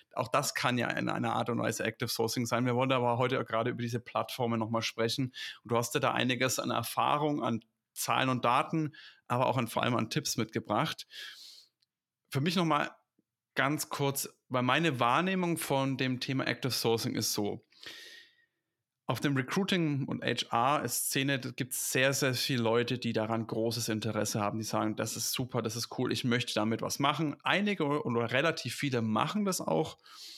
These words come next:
Relativ wenige feiern aber wirklich die gewünschten Erfolge und sind wirklich auch langfristig mit Begeisterung dabei, weil es ist einfach nicht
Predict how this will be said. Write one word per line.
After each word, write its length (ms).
Relativ 720
wenige 400
feiern 400
aber 220
wirklich 240
die 100
gewünschten 460
Erfolge 480
und 100
sind 160
wirklich 260
auch 140
langfristig 640
mit 160
Begeisterung 560
dabei, 340
weil 180
es 140
ist 260
einfach 360
nicht 320